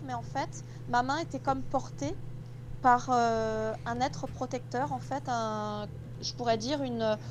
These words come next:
euh, un guide spirituel, en fait, qui portait ma main pour nous, nous assister toutes les deux, en fait.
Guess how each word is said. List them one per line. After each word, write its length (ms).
euh, 200
un 80
guide 400
spirituel, 640
en 60
fait, 220
qui 140
portait 420
ma 160
main 200
pour 220
nous, 360
nous 220
assister 480
toutes 240
les 80
deux, 140
en 120
fait. 380